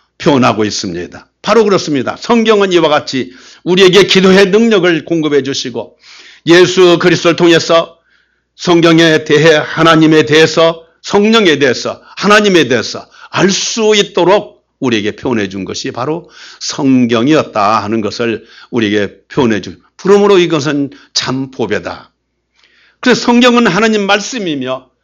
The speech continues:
성경을 통해서 하나님 말씀을 들을 수 있다고 하는 것을 볼 수 있습니다. 우리가 성-, 하나님은 영이시기 때문에 우리 볼 수 없다고 그랬습니다. 그러나 하나님을 볼 수 있는 사람은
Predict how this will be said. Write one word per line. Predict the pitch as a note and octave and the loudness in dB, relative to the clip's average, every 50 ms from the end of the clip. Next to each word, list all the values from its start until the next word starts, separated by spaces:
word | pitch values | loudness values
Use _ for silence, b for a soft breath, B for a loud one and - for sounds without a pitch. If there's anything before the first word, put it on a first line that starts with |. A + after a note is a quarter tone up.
| _ _ | _ _
성경을 | _ - G3+ F#3 F3+ F3+ F3 E3 D3+ | _ -8 -8 -4 -4 -2 -2 -2 -4
통해서 | B2 D#3 D#3+ D#3 C#3+ - - D3+ C#3+ | -4 -4 -4 -4 -4 -4 -2 -4 -4
하나님 | C3 - - D3+ C#3+ C#3 C#3+ C#3 C#3 | -4 -4 -2 0 0 0 0 0 -2
말씀을 | C3 C3 B2+ C#3+ C3+ - - D#3 E3+ F3 E3+ | -2 -2 -2 -2 -2 -4 -4 -4 -4 -4 -6
들을 | - F#3+ A#3 F#3+ | -8 -10 -10 -10
수 | - - G3+ G3+ F3 F3 - | -10 -8 -8 -8 -8 -8 -8
있다고 | F3+ - - _ G#2+ E2 A#2+ F#2+ A2 | -10 -12 -10 _ -6 -6 -6 -6 -8
하는 | F#2+ F2 E2+ | -10 -10 -10
것을 | E2 F2 - - E2+ | -12 -14 -16 -16 -16
볼 | - G#2+ F#2 | -14 -14 -14
수 | F2+ - G2 | -14 -16 -18
있습니다. | F2 - - E2 E2+ E2 D#2+ - - B B B B B B B B B B | -18 -20 -20 -20 -20 -20 -20 -20 -20 B B B B B B B B B B
우리가 | - E3+ E3+ D#3+ E3+ E3 D3 | 0 2 4 4 4 4 2
성-, | - - E3 E3+ E3 D#3 | 2 0 0 0 0 -2
하나님은 | D3 D3+ D#3+ D#3+ D#3 D#3 D#3 D#3 D3+ C#3+ | -2 -4 -2 -2 0 0 0 0 0 0
영이시기 | D3+ D#3+ E3 D#3+ D#3 - - D3 D3+ D3 | 2 2 4 4 2 2 0 -2 -2 0
때문에 | - E3 D#3 D#3 D3 D3+ | 0 0 0 0 0 -2
우리 | D#3 D3 | -2 -2
볼 | - D#3+ E3 D#3+ | 0 -2 -2 0
수 | - - E3 | 0 -2 -2
없다고 | D#3+ D#3+ - D3+ C3 | -2 0 0 -2 -2
그랬습니다. | A#2 A2 G#2 - - G2 F2+ F2+ F2+ - - B B B B B B - | 0 -2 -4 -6 -8 -12 -12 -14 -14 -16 -18 B B B B B B -4
그러나 | E3+ E3 F3 F3 E3+ D#3+ C#3 B2+ - B B B B B B - | -2 2 2 4 4 2 2 -2 -8 B B B B B B -6
하나님을 | - F3 F#3+ F#3+ G3 G#3 G#3 G#3 G3 G3 | -2 0 2 2 2 2 2 2 0 0
볼 | - - A3 A#3 | 0 0 0 0
수 | A#3 - - - A#3 A#3 A#3 A3 - - | 0 0 -2 -2 2 2 2 2 2 0
있는 | G3+ A3 A3+ G#3+ G3 F#3 F#3 F#3 E3+ | 0 2 2 4 4 4 2 2 0
사람은 | F3 - E3+ E3+ E3+ D#3+ D#3+ E3 C#3 A#2+ - - | 0 0 2 2 2 2 2 2 0 -2 -6 -12